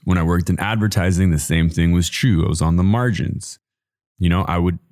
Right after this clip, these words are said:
be thrown into working with the creative teams, but I was not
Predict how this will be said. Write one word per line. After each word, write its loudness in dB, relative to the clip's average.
be -2
thrown -2
into 0
working 0
with 0
the -2
creative 0
teams, 2
but -10
I -6
was 0
not 0